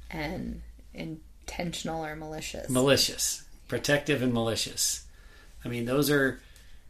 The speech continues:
Speaker 2: in many ways, you know, kind of opposites.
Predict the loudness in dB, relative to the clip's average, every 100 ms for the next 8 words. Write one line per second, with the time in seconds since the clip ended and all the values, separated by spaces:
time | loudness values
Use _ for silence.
0 | -8 -2 2 4 4 4 4 0 -8 -18
1 | -20 -20 -20 -20 -20 -20 -18 -18 -16 -8
2 | -4 -4 -6 -8 -4 0 2 2 4 2
3 | 2 0 -2 -4